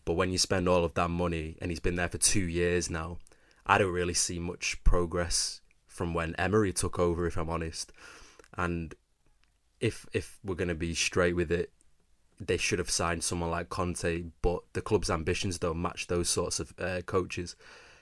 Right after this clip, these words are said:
And they're kind of stuck with a coach who matches their ambitions in a way, which is they don't really know which way they're going at the moment, and they can't attract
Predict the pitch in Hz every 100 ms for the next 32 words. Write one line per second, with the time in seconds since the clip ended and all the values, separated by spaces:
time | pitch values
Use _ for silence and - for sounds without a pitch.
0 | _ _ 92 87 85 78 _ 90 - 95
1 | 87 - - 107 - - 85 - 98 92
2 | - - 87 92 - 95 80 - 85 82
3 | 82 78 95 - 98 92 87 80 85 90
4 | - - - 87 - 90 82 - _ -
5 | 95 90 90 87 87 82 87 - 87 82
6 | 85 85 92 92 92 90 90 87 85 90
7 | 95 85 - 95 - - 104 - -